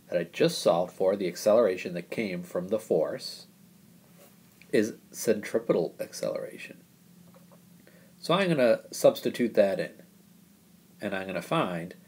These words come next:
that V squared divided by r is equal to Q times V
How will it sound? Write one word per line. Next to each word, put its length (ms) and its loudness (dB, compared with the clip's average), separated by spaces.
that 140 0
V 240 -4
squared 580 2
divided 320 -4
by 240 -2
r 460 2
is 160 0
equal 240 -4
to 120 -8
Q 540 0
times 340 -8
V 440 -6